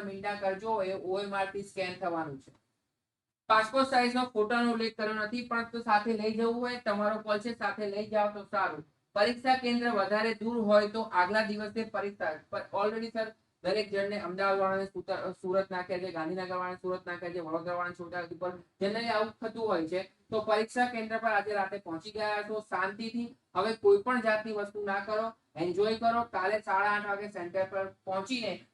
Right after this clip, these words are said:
કર હર મેદાન ફતેહ. પેપર જે તમે વાંચ્યું છે એમાંથી જ છે, ચિંતા કરવાની કોઈ જરૂર નથી. બરાબર? થોડું ઘણું જો તમને બીક લાગતી હોય તો ગણિતના સૂત્રો કે રીઝનિંગના સૂત્રો કરી નાખો, કારણ કે મેથ્સ, રીઝનિંગ સાઈઠ માર્ક્સનું છે.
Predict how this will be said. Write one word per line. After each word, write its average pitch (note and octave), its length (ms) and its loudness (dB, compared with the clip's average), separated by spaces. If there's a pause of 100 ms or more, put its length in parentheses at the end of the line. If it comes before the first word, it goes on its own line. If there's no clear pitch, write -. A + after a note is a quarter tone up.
કર A#3 280 4
હર G#3+ 160 6
મેદાન G3 440 0
ફતેહ. E3 340 -4
પેપર G3+ 360 0
જે G3+ 120 0
તમે G3+ 220 -2
વાંચ્યું F#3+ 400 -4
છે A#3 120 -6
એમાંથી F#3 680 -2
જ - 80 -12
છે, - 300 -6 (300)
ચિંતા A3 340 0
કરવાની A3 380 2
કોઈ G3+ 260 4
જરૂર G3 580 4 (120)
નથી. E3 480 0 (220)
બરાબર? F3+ 180 4
થોડું B3 300 0
ઘણું A#3+ 260 4
જો A#3+ 60 0
તમને A3+ 260 2
બીક G#3+ 240 -8
લાગતી G#3+ 340 2
હોય G#3+ 180 4
તો G#3+ 140 -4
ગણિતના G3 440 -2
સૂત્રો G3+ 380 -8
કે G3 100 -4
રીઝનિંગના G3 420 -2
સૂત્રો F#3+ 340 -4
કરી A3 240 -4
નાખો, F3+ 260 -4
કારણ F#3 500 -4
કે F#3+ 80 0
મેથ્સ, G3 280 -2
રીઝનિંગ G3 320 -2
સાઈઠ F3 300 -6
માર્ક્સનું D#3+ 420 -6
છે. - 360 -20